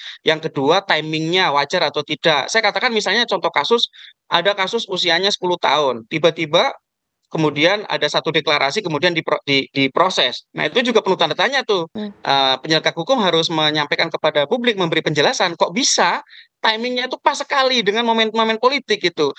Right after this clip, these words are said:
Speaker 1: Yang ketiga tentu yang tadi saya katakan, kalau tebang pilih, saya bisa kasih contoh kasus tebang pilih, kasus B T S.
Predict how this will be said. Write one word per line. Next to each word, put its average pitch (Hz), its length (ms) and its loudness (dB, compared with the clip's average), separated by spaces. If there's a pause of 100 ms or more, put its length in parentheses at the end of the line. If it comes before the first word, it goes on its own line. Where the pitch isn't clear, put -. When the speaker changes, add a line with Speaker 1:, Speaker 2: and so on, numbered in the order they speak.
(220)
Speaker 1:
Yang 202 320 0
ketiga 196 240 0
tentu 226 480 0
yang 151 160 -2
tadi 165 160 0
saya 160 160 2
katakan, 151 640 -2
kalau 254 240 0
tebang 220 240 0
pilih, 220 400 0 (460)
saya 277 160 4
bisa 254 160 0
kasih 247 240 -4
contoh 247 320 0
kasus 220 240 0
tebang 190 240 0
pilih, 170 320 0
kasus 214 320 -2
B 190 80 2
T 226 160 2
S. - 400 -4